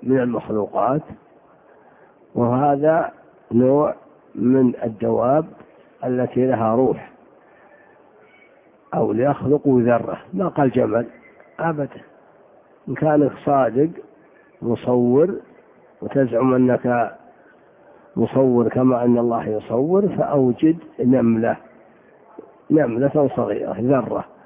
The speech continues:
الذرة يعني النملة الصغيرة، أصغر أنواع النمل تسمى ذرة. أوجدها من العدم، لها روح، تأكل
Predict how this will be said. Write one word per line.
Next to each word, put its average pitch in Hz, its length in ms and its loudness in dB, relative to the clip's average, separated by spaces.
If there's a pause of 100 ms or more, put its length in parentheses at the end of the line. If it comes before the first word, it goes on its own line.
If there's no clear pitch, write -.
(560)
الذرة 147 480 -2
يعني 139 320 0
النملة 139 520 2
الصغيرة، 123 580 -6 (160)
أصغر 127 580 -2
أنواع 135 340 0
النمل 143 540 2 (460)
تسمى 143 480 0
ذرة. 110 480 -2 (1700)
أوجدها 139 600 2
من 117 240 0
العدم، 104 440 -2
لها 113 280 0
روح، 151 440 0 (880)
تأكل 180 600 -4